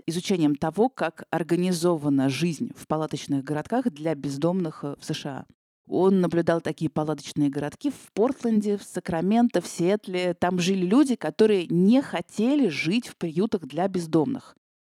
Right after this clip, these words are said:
По разным причинам, в частности, потому что в приютах очень жёсткая, практически армейская дисциплина и иерархия. И Лайнба заметил, как в таких палаточных городках люди, обитатели соседних палаток,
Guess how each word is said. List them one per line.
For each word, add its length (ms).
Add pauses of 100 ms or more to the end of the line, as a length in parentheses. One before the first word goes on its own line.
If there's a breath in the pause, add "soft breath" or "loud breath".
По 80
разным 280
причинам, 380
в 60
частности, 420
потому 400
что 240
в 100
приютах 560
очень 420
жёсткая, 580
практически 560
армейская 560
дисциплина 580
и 340
иерархия. 800 (480)
И 100
Лайнба 600
заметил, 800
как 300 (120)
в 160
таких 320
палаточных 520
городках 480
люди, 680
обитатели 480
соседних 420
палаток, 560